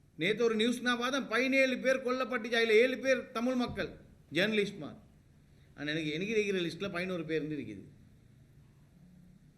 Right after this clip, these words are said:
டி வி ஸ்டேஷன் மூணு நெருப்பு வச்சாங்க, ஏழு பேரை தூக்கின்னு போய்த்தாங்க,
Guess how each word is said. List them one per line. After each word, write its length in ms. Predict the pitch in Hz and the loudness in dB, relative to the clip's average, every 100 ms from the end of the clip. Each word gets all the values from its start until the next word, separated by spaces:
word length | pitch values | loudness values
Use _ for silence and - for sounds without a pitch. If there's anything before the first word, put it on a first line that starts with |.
| - | -10
டி 120 | - 262 | 0 2
வி 100 | 294 | 2
ஸ்டேஷன் 360 | 285 285 269 233 | 2 2 4 2
மூணு 280 | 233 285 285 | 2 2 4
நெருப்பு 320 | 262 254 254 | 2 2 -2
வச்சாங்க, 340 | 254 214 170 156 - - - - - - - - - - - - - - - - - - | 0 -2 -2 -10 -18 -20 -18 -18 -20 -20 -20 -20 -20 -20 -20 -20 -20 -20 -20 -20 -20 -2
ஏழு 360 | 190 262 285 262 | 6 6 6 4
பேரை 260 | 277 285 | 6 6
தூக்கின்னு 440 | - 262 269 277 269 | 4 0 2 2 4
போய்த்தாங்க, 360 | 262 262 220 | 4 2 0